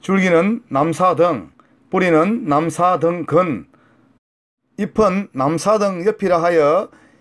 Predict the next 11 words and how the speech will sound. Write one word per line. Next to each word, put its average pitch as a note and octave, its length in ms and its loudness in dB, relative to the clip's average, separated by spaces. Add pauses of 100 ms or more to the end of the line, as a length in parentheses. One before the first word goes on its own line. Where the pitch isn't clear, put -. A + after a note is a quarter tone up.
(300)
약으로 F#3 680 0 (600)
쓰고 G#3+ 260 2
있습니다. C3+ 420 -6 (800)
또한 F#3 460 0 (380)
이 F#3+ 380 -2 (460)
남사등근 E3+ 1160 -2 (800)
줄기나 F#3+ 640 0 (500)
뿌리를 G#3 320 2
채취해서 G3 800 0
꾸준하게 F3+ 720 0
쓰면 E3+ 760 -2